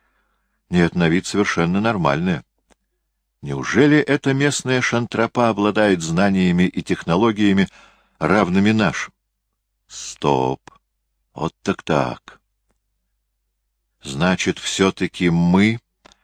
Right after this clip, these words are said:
и они. Поймал я себя на мысли.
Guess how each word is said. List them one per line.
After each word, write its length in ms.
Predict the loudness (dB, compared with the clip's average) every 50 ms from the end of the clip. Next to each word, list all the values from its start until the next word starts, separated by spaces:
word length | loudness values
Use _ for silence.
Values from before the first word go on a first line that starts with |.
| _ _ _ _
и 160 | -4 -2 0 2
они. 500 | 2 2 4 4 6 6 4 4 0 _ _ _ _ _ _ _ _ _ _ _ _ _ _ _ _ _ _ _ _
Поймал 420 | -4 -4 -2 -2 0 0 0 0 0
я 200 | -2 -2 -4 -4
себя 360 | -6 -8 -8 -4 -4 -4 -4
на 140 | -4 -6 -6
мысли. 380 | -6 -8 -8 -10 -12 -14 -18